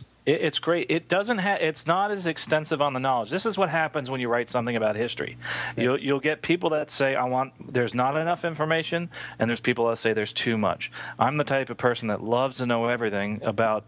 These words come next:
Speaker 1: the history behind an airport. What he has done is made a one or two page summary. So I'm the person that says, "Boy,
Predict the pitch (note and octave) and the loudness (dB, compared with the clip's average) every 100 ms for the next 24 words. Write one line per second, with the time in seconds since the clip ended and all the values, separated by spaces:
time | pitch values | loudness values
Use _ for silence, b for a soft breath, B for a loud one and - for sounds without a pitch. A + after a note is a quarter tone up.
0 | - F#2+ A#2+ C3 - G#2+ - - A2+ G#2+ | -6 -2 0 0 -2 -6 -10 -6 -2 2
1 | A#2 G#2 B2 C#3+ - G#2 - B B - | 2 2 0 0 0 -2 -2 B B 0
2 | A#2+ D#3+ F3+ C3+ C3 B2 G#2+ A#2 G#2+ G#2 | 2 2 0 0 0 0 2 0 2 0
3 | B2 A#2+ A2 - A#2+ A2 G2+ - B2 A2+ | 0 0 -2 -4 0 2 2 2 2 2
4 | F#2 - G2+ D3+ G3+ D#3+ C#3 B2+ - A#2 | -2 0 2 2 0 -2 0 0 0 0
5 | A#2 A2+ G#2 C3 B2+ | 2 0 0 0 0